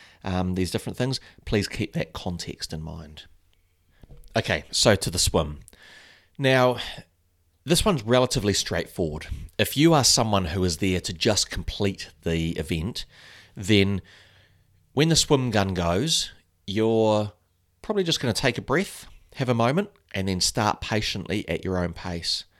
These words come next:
You're not gonna go charging off. Honestly, if you're there to just complete, then the moment you start working hard, you're gonna be burning a lot of energy that you'll regret later in the day. So for you, the start is really, really simple. You just start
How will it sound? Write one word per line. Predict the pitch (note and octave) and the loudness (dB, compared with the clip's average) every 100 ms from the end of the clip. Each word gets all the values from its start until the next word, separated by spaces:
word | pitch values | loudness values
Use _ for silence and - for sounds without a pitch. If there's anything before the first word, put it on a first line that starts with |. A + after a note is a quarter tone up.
| _ | _
You're | - A2+ | -2 0
not | A#2 | 2
gonna | A2+ G2 | 0 0
go | F#2 | 0
charging | F2 - E2 E2 E2+ | -2 -4 -6 -6 -6
off. | - - - - | -6 -8 -18 0
Honestly, | B2+ C3+ D#3 D3 | 0 2 -2 -4
if | - | -4
you're | A2 F#2 | -2 -2
there | G#2 A#2 | 0 -4
to | - | -4
just | - G#2+ - | -4 -4 -4
complete, | G2+ - G2+ G#2+ - - _ - - _ - | -10 -6 -4 -4 -8 -20 _ -20 -20 _ -4
then | G2 F#2 F2+ - - _ - | 0 0 -4 -10 -20 _ -4
the | |
moment | F#2+ A2 B2 C3+ C3 - | -2 4 4 4 2 0
you | G#2+ | -2
start | - G#2 G2 | 0 -2 0
working | G2 G2+ - F2 | 2 0 -2 -6
hard, | F#2+ F2+ E2+ D3 - _ _ | -4 -4 -4 -6 -8 _ _
you're | - F2+ | -6 -4
gonna | |
be | D#2+ | -4
burning | D2+ G#2 G2 F2+ | -2 0 2 2
a | E2 | 0
lot | F2 G2 G2 | 2 4 2
of | - | 0
energy | G2 F#2+ D#2+ G#2+ D#3 - | 0 0 0 -2 -4 -4
that | E2+ - | -4 -2
you'll | D#2+ | -2
regret | E2+ - F2+ - | -2 -2 -4 -2
later | E2 E2 E2+ | -4 -4 -6
in | E2 | -6
the | |
day. | D#2+ E2 - - - _ _ _ _ _ - | -6 -8 -10 -14 -20 _ _ _ _ _ -20
So | - - F#2 | -6 0 0
for | F2 - | -2 0
you, | G#2 C#3+ F3+ - - - - _ - | 4 4 2 -4 -20 -20 -20 _ -6
the | - | -4
start | - A2+ A2+ - F2+ | 0 0 0 -4 -8
is | E2 | -6
really, | F2 G2 F2+ | -2 0 0
really | F2 E2+ D#2+ | -2 -2 -2
simple. | - E2 D#2+ D#2+ - - _ - | -4 -4 -6 -8 -14 -20 _ -8
You | E2+ | -4
just | E2+ - | 0 -2
start | - G#2+ G#2+ | 0 0 0